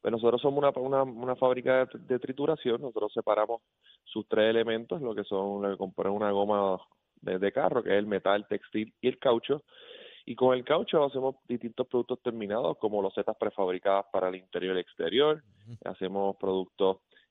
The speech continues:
Speaker 1: eh, hacemos instalaciones de, eh, pistas atléticas, canchas de baloncesto, voleibol, eh, entre muchos otros productos que, que ahora mismo están, ¿verdad?, para, para nuestros clientes, como también la beiruta o el mulch,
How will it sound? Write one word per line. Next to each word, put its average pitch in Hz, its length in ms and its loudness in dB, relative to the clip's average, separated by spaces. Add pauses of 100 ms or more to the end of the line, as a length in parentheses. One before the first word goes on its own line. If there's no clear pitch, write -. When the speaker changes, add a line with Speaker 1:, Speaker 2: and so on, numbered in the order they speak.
Speaker 1:
eh, 95 480 -2
hacemos 101 240 -2
instalaciones 107 680 0
de, 95 180 0 (280)
eh, 90 440 -2
pistas - 300 -6
atléticas, 110 680 0
canchas 95 280 -6
de 80 40 -2
baloncesto, 98 600 -4
voleibol, 92 580 0 (480)
eh, 95 320 -2
entre 98 220 -4
muchos 104 280 -2
otros 139 280 -2
productos 143 440 0
que, 110 300 -2 (380)
que 104 340 -2 (100)
ahora 101 140 0
mismo 117 160 -2
están, 113 640 -4
¿verdad?, 101 520 -6
para, 101 280 0
para 101 280 0
nuestros 101 300 -4
clientes, 113 420 -2
como 110 160 -4
también 104 300 -2
la 120 100 2
beiruta 113 460 0
o 104 120 2
el 95 80 -4
mulch, 120 260 -2